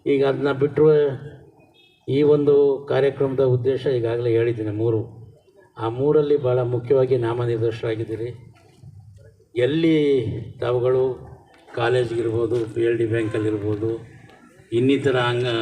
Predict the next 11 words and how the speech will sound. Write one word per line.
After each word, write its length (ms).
ಸಂಸ್ಥೆಗಳಿಗಿರ್ಬೋದು, 1000
ಇನ್ಯಾ 440
ಕೆ 180
ಬಿ 180
ಸಂಸ್ಥೆಗಳು 480
ಇನ್ನೂ 220
ಬರ್ತಾ 320
ಇದೆ, 220
ಅದು 120
ಇನ್ನೂ 140
ಬಂದಿಲ್ಲ. 420